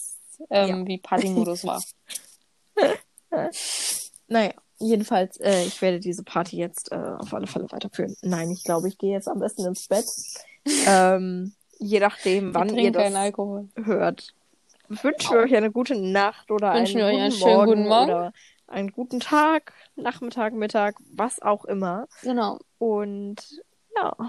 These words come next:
Speaker 2: vielleicht dann ja bis zum nächsten Mal. Und entschuldigt bitte, dass diese
Speaker 1: Und,
Speaker 2: Folge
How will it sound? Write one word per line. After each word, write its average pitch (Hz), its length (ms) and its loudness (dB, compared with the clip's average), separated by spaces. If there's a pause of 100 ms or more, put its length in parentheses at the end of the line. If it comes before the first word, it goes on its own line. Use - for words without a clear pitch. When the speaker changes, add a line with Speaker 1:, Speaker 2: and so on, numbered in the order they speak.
(880)
Speaker 2:
vielleicht - 300 -2
dann 214 100 0
ja 220 120 2
bis 214 200 0
zum 208 140 -4
nächsten 196 280 -2
Mal. 190 100 6
Und 190 100 0
entschuldigt 208 500 0
bitte, 185 180 -8
dass - 120 -4
diese 240 240 4
Speaker 1:
Und, 247 100 -2
Speaker 2:
Folge - 240 -6